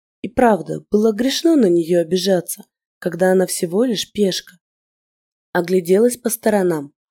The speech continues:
До территории клана оставалось не так уж и далеко. Не стала заказывать такси или вызывать водителя из наших. Решила пройтись пешком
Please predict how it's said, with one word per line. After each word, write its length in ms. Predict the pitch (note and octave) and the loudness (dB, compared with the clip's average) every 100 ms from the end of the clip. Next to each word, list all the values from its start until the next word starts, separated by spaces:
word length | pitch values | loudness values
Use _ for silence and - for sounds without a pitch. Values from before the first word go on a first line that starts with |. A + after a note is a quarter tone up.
| _ - | _ -2
До 100 | F#3 | 0
территории 640 | F#3 A3 A3+ A#3 A#3 A3+ | 2 2 4 4 2 2
клана 440 | A3+ A#3 C4 D4 - | 0 2 4 2 0
оставалось 680 | - - F#3+ F#3 G#3 G#3+ A#3 | -4 -6 -2 2 2 0 -2
не 120 | A3+ | 0
так 220 | B3 B3+ | 0 -2
уж 140 | B3 | -4
и 40 | B3+ | 0
далеко. 560 | C#4 C4+ - F#3 C#3+ _ _ _ _ - | 0 0 -2 -2 -2 _ _ _ _ -2
Не 100 | C#4 | -2
стала 340 | - F#4 C4+ | 2 4 4
заказывать 600 | F3 F3 F3+ E3 E3+ E3+ | 4 2 2 2 0 -2
такси 440 | - E3+ - F3+ D#3 | -4 -4 -4 -4 -6
или 300 | - E3+ F3 | -6 -4 -2
вызывать 500 | E3+ E3+ E3 E3+ F3 | 0 -2 0 0 0
водителя 500 | F3 F#3 A3+ G#3 G#3 | -2 -2 -4 -2 -2
из 200 | - G3 | -2 -2
наших. 440 | G3 E3+ - - _ _ _ _ _ F3 | -2 -2 -6 -14 _ _ _ _ _ -4
Решила 440 | F#3 - G3+ G3 | -2 -2 0 0
пройтись 460 | F#3+ F#3+ F#3 G3 - | 2 0 0 -6 -2
пешком 560 | G3 - A3 B3 B3+ | -2 0 0 0 -2